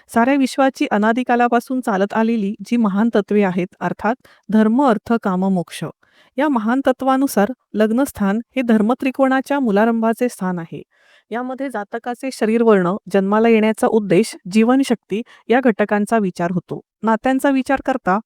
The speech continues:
प्रथम स्थान हे संतती या पंचम स्थानाचे नवम स्थान असल्याने संततीचा होणारा भाग्योदय तसेच दूरचे प्रवास येथून पाहिले जातात. दशम स्थानावरून आपण वडिलांचा विचार करतो. प्रथम स्थान हे दशमाचे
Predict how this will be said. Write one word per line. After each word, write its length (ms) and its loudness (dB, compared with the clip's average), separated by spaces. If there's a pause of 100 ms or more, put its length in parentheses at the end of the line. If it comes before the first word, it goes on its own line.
प्रथम 320 -2
स्थान 300 -4
हे 100 0
संतती 640 -4 (280)
या 80 2
पंचम 380 2
स्थानाचे 520 -2
नवम 360 2
स्थान 320 -4
असल्याने 460 -2 (300)
संततीचा 640 -2
होणारा 400 2
भाग्योदय 600 0 (360)
तसेच 300 -2
दूरचे 340 0
प्रवास 480 -2 (120)
येथून 320 0
पाहिले 380 2
जातात. 320 -4 (380)
दशम 280 0
स्थानावरून 640 0 (100)
आपण 260 0
वडिलांचा 520 2
विचार 380 -2
करतो. 320 -6 (320)
प्रथम 400 -2
स्थान 320 -4 (280)
हे 80 0
दशमाचे 600 0